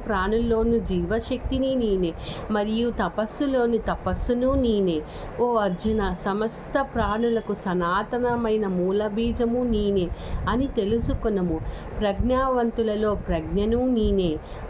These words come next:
తేజోవంతుల్లో తేజస్సును నేనే. భరతవంశీయులలో శ్రేష్ఠుడా, బలవంతులలో కామరాగరహితమైన బలము నేను. ధర్మ విరుద్ధం కాని శాస్త్ర సమ్మతమైన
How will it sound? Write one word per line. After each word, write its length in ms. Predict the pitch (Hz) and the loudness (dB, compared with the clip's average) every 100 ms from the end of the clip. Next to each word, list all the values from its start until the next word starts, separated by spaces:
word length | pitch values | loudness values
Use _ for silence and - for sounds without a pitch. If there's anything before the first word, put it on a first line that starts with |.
| - | -2
తేజోవంతుల్లో 1160 | 196 214 208 254 269 254 254 247 240 233 226 | 0 2 2 2 4 2 0 0 0 2 2
తేజస్సును 840 | 196 - 160 165 220 220 - 254 262 | 0 -2 -2 2 0 -2 -2 0 2
నేనే. 440 | 240 202 185 170 - - - - 170 | 2 2 2 0 -4 -10 -8 -6 -2
భరతవంశీయులలో 1300 | 175 190 208 208 208 202 202 196 220 208 202 196 196 | 0 0 0 2 2 2 0 0 0 2 2 2 2
శ్రేష్ఠుడా, 720 | 190 202 190 - - 214 196 180 - | 0 -2 -2 -2 -2 0 0 -2 -4
బలవంతులలో 920 | 175 175 202 214 214 208 214 208 208 | -2 0 2 0 -2 -2 -2 0 0
కామరాగరహితమైన 1500 | 202 185 185 196 214 214 220 220 220 214 214 214 208 202 214 196 | 0 0 0 0 -2 0 0 0 0 0 -2 -2 -2 0 2 0
బలము 400 | 180 190 208 220 | 0 0 2 2
నేను. 600 | 208 185 175 160 - - - - - - - | 2 2 2 0 -4 -10 -10 -10 -10 -8 -4
ధర్మ 320 | 202 208 247 | -2 0 0
విరుద్ధం 680 | 254 226 220 247 214 247 262 | 0 0 0 -2 -2 -2 -2
కాని 440 | 254 196 175 170 | 0 0 0 -2
శాస్త్ర 480 | 180 190 - - 262 | -2 -2 -2 0 -2
సమ్మతమైన 920 | - 208 202 220 247 240 233 214 175 | 0 -2 -2 -2 0 2 2 2 -2